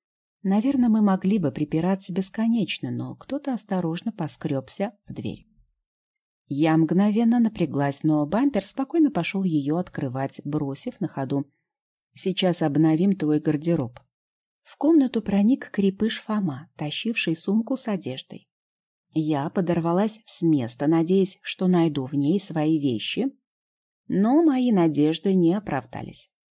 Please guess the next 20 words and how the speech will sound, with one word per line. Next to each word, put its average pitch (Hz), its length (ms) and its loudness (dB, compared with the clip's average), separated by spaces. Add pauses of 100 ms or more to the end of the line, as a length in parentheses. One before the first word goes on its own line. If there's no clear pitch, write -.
(680)
Выложив 214 760 2
содержимое 208 720 2
сумки 196 400 0
на 156 120 4
кровать, 151 520 -4
я 165 160 2
удрученно 151 580 0
смотрела 156 540 0
на 151 180 2
джинсы, 151 640 -2 (580)
больше 165 720 0
на 151 140 0
размер, 123 480 -6 (480)
кроссовки 190 800 -2 (480)
ужасного 180 840 0
оранжевого 135 720 0
цвета, 185 540 -2 (500)
майку 226 500 2
такой 214 340 2
же 196 300 2